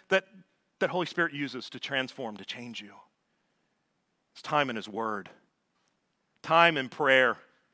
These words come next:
time in the context of the church and the, enjoying the wonderful sacraments of the church and the Lord's Supper and our baptism, and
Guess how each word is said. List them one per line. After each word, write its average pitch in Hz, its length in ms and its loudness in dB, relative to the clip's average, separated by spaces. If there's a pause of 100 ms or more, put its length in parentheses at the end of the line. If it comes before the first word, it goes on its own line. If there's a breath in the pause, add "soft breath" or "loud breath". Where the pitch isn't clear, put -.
(960)
time 180 240 6
in 151 80 2
the 139 40 0
context 175 540 0
of 151 80 -4
the 131 80 -2
church 170 480 0
and 135 160 -2 (220 loud breath)
the, 151 180 0 (140 loud breath)
enjoying 180 400 2
the 165 80 -2
wonderful 165 320 0
sacraments 151 580 4
of 135 60 -6
the 131 80 -2
church 165 400 -2
and 135 80 -6
the 127 40 -2
Lord's 160 320 0
Supper 156 440 0
and 117 100 -6
our 117 100 -4
baptism, 127 800 -2
and 98 240 -12